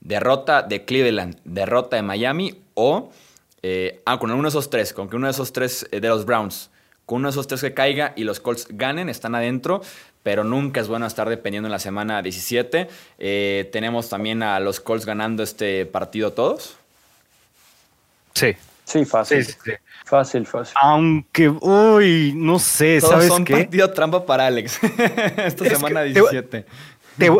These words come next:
Speaker 2: te voy a decir por qué creo. Ya tienen amarrado el first overall pick.
Speaker 1: Sí.
Speaker 2: Ahora sí pueden salir a, a jugar bien. Lo que sí es que no va a jugar ni Minshew, o al menos no va a iniciar,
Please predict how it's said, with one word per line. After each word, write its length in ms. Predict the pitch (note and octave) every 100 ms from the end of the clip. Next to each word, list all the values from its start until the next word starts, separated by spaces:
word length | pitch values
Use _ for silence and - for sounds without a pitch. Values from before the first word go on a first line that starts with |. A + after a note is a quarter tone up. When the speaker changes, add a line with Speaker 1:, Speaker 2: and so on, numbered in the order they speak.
| D3+
Speaker 2:
te 100 | F3
voy 200 | F3 G3
a 20 |
decir 360 | F3 F3+ F3+ -
por 220 | E3+ C3+
qué 120 | D3+
creo. 280 | C3 C3 G#2+ - -
Ya 240 | C#3 F#3+
tienen 440 | - A3 A3 A#3 -
amarrado 720 | C#3 C3 B2 - C#3+ D3+ G3 -
el 180 | A#2+ A#2
first 340 | C#3+ C#3 -
overall 380 | C3 A#2 A#2 A2+
pick. 360 | C#3+ B2+ - - _
Speaker 1:
Sí. 200 | - D#2
Speaker 2:
Ahora 320 | A#2+ C#3 D3
sí 180 | - D3
pueden 540 | - C3+ C#3 C#3 D#3
salir 500 | D#3 B2 A2 A2+ A2+ -
a, 440 | A2+ A2 A2 G#2+
a 40 |
jugar 380 | G2+ - G#2+ A2
bien. 200 | B2+ C#3+ - - -
Lo 260 | D3+ D3 D3
que 160 | - C#3+
sí 160 | F3
es 120 | F3 -
que 120 | D#3
no 160 | D#3+
va 60 | E3+
a 40 | D#3
jugar 360 | C#3 C3+ C3+
ni 140 | C3+ B2
Minshew, 500 | C3+ D3 - A3 G#3+
o 80 | B2
al 120 | B2
menos 320 | C3 C3+ -
no 100 | C#3
va 80 | B2+
a 40 |
iniciar, 480 | A#2+ A2 - C3+